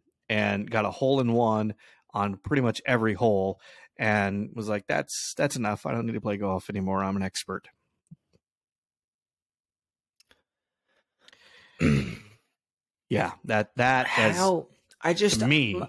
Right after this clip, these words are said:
Speaker 2: w-
Speaker 1: fuck that guy.
Speaker 2: It just, oh, that's, out of all of the fucking things that they have done, that's the one that really tickles you pink?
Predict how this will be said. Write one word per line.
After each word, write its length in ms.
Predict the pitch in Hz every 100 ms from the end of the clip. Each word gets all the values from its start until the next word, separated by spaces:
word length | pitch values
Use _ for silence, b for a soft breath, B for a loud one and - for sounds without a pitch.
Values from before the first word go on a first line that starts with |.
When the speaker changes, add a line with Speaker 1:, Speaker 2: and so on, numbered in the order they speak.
| -
Speaker 2:
w- 460 | 170 165 175 160 - _ _ _ _ _ _ _
Speaker 1:
fuck 140 | 127 -
that 180 | 90 -
guy. 160 | 101 - _ _ _ _ _ _ _ _ _ _ _ _ 185
Speaker 2:
It 60 |
just, 160 | 160 156
oh, 220 | 202 131 101
that's, 400 | 110 127 - - _ - -
out 180 | 147 139
of 160 | 127 - _ _
all 340 | 151 139 143 165
of 160 | 165
the 120 | 151 123 _
fucking 380 | 156 - 160 143
things 320 | 143 147 135
that 120 | 123
they 200 | 120 131
have 200 | 139 131
done, 380 | 131 113 104 104
that's 340 | 123 117 117 -
the 100 | 131
one 300 | 123 123 127
that 180 | 120 107
really 320 | 123 123 117
tickles 400 | - 135 131 120
you 120 | 127
pink? 400 | 117 123 135 -